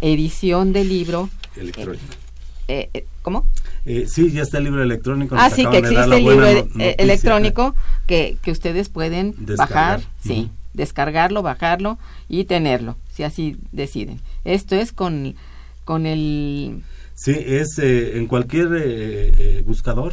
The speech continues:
Speaker 2: ¿no?
Speaker 1: Ajá.
Speaker 2: Eh, cual-, eh, se escribe iec guion unam punto m x.
Speaker 1: Ujú.
Speaker 2: Entra uno a la página del instituto, a publicaciones.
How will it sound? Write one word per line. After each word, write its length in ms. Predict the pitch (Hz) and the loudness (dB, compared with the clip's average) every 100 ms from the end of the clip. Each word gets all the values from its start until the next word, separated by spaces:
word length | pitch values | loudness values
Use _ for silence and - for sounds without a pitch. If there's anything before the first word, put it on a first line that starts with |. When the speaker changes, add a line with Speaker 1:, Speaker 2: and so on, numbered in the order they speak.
| - | -4
Speaker 2:
¿no? 260 | 117 135 180 - - | -4 -4 -6 -10 -6
Speaker 1:
Ajá. 340 | 170 175 175 - | -4 -2 -4 -8
Speaker 2:
Eh, 680 | - 104 104 107 107 107 - | -6 -4 -2 -2 -4 -6 -8
cual-, 300 | - 104 110 101 | -8 -8 -8 -8
eh, 260 | 110 107 | -6 -6
se 720 | 104 - 110 110 110 110 110 - - - - - - | -6 -4 -2 -2 -4 -4 -6 -8 -10 -12 -14 -12 -12
escribe 600 | 104 - 143 147 160 135 | -10 -2 2 2 2 2
iec 500 | 127 135 135 - - - | 2 2 0 -4 -8 -12
guion 340 | 101 120 131 | -4 -2 -2
unam 400 | 123 117 131 151 | -2 -2 -2 -6
punto 280 | 131 127 113 | -6 -6 -6
m 240 | 110 107 104 | -6 -6 -8
x. 420 | - - - - | -12 -16 -16 -12
Speaker 1:
Ujú. 280 | 165 170 170 170 - | -8 -6 -8 -10 -12
Speaker 2:
Entra 380 | 117 127 135 131 | -4 -4 -2 -2
uno 160 | 143 135 | -2 -2
a 20 | |
la 160 | 120 110 | -4 -4
página 380 | 123 123 127 | -6 -2 -2
del 140 | 117 117 | -2 -4
instituto, 560 | - - 135 127 127 | -2 -2 0 0 -2
a 160 | 110 107 | -2 -4
publicaciones. 960 | 117 110 113 117 - 160 160 175 175 | -4 -2 -4 -4 -4 -2 -4 -6 -10